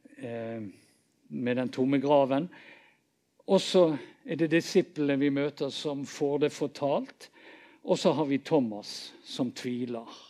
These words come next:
Hvordan reagerte de som var nærmest Jesus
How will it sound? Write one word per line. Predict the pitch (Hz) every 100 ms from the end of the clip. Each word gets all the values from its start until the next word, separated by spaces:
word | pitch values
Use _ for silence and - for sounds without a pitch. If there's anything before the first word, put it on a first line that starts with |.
| _ _ _ _ _ _ _ _ _ _ _ _ _ _ _ _ _ _ -
Hvordan | 254 247 196
reagerte | 165 190 185 180 208 160 - 156
de | 180
som | - 160
var | 147 156
nærmest | 160 214 151 120 113 110 - -
Jesus | 131 143 127 - 110 - -